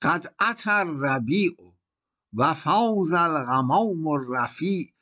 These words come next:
بغیث هاطل مدرار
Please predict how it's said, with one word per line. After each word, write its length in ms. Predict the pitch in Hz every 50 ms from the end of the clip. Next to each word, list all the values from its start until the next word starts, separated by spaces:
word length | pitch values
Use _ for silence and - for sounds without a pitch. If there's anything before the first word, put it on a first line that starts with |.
| _ _ _ _ - 104
بغیث 800 | 120 160 180 175 156 147 151 190 233 254 240 196 175 - - 151 135 131 123 113 104 - - - -
هاطل 800 | 190 214 254 262 226 175 - - - 185 180 175 170 165 156 147
مدرار 960 | 127 120 127 135 139 127 113 117 117 131 160 190 196 190 170 147 123 104 95